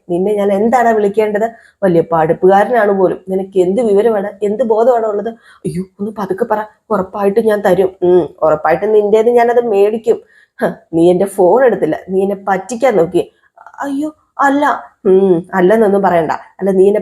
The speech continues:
പറ്റിക്കാൻ നോക്കിയത് ഞാൻ ചെറിയൊരു ശിക്ഷ തരണ്ടേ? അയ്യോ, ശിക്ഷയോ? എന്ത് ശിക്ഷ? ആ, ആ, ആ, ശിക്ഷയെ തരാൻ ഞാൻ നിനക്ക്, തരാൻ ഞാൻ നിനക്ക്.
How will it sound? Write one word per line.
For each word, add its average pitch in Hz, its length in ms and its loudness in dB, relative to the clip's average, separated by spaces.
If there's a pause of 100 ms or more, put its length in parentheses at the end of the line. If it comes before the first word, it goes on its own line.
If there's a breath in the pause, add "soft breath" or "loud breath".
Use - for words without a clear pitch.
പറ്റിക്കാൻ 240 400 -2
നോക്കിയത് 247 280 0
ഞാൻ 240 220 -2
ചെറിയൊരു 240 360 2
ശിക്ഷ 240 260 -6
തരണ്ടേ? 233 400 0 (400 loud breath)
അയ്യോ, 285 240 2
ശിക്ഷയോ? 285 720 -2
എന്ത് 277 180 -2
ശിക്ഷ? - 280 -6 (360 loud breath)
ആ, - 40 -6
ആ, - 280 -2 (220)
ആ, 185 100 0 (440)
ശിക്ഷയെ - 880 -2
തരാൻ 180 240 2
ഞാൻ 226 140 0
നിനക്ക്, 226 260 -4 (200)
തരാൻ 247 220 0
ഞാൻ 247 140 0
നിനക്ക്. 233 260 0